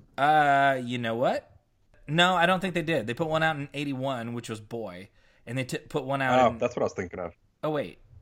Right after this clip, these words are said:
Speaker 1: I don't know. I'm trying to remember when October came out, 'cause there's, there, there's Boy, October, and War, and those came out in successive years. And I think, I think Boy was eighty-one, October was eighty-three, and War was eighty-four. And I, th-, I think that's right.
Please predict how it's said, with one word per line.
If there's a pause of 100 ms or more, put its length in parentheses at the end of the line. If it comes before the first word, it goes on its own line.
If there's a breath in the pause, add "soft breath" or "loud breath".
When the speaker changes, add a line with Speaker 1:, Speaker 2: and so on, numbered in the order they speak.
(400)
Speaker 1:
I
don't
know.
I'm
trying
to
remember
when
October
came
out,
'cause
there's, (880)
there,
there's
Boy,
October,
and
War,
and
those
came
out
in
successive
years.
And
I
think,
I
think
Boy
was
eighty-one,
October
was
eighty-three,
and
War
was
eighty-four. (1000 soft breath)
And
I,
th-,
I
think
that's
right.